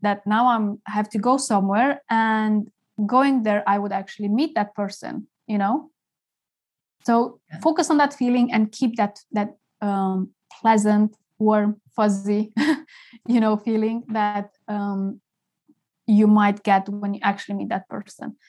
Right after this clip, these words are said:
Speaker 2: Yeah.
Speaker 1: And before you know it, when you least expect it, the person will just pop up there and they'll be there.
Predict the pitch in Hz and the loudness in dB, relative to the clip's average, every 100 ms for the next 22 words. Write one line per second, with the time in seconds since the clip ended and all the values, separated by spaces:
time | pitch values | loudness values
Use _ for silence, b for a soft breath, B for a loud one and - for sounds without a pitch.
0 | B 208 247 247 254 - 285 254 208 196 | B 0 4 6 4 0 0 2 0 0
1 | 208 208 196 202 196 190 196 240 220 - | -2 -4 -2 0 -2 -2 -2 -2 -6 -6
2 | - 208 - 208 - _ _ _ _ 208 | -6 -6 -6 -10 -10 _ _ _ _ -4
3 | 202 202 202 208 196 190 190 190 - 196 | -4 -2 -4 -2 -2 -2 -4 -6 0 2
4 | 190 196 202 185 190 185 185 190 - 196 | 2 0 0 0 0 -2 -4 -4 -4 -2
5 | 190 190 302 214 | 0 0 0 -2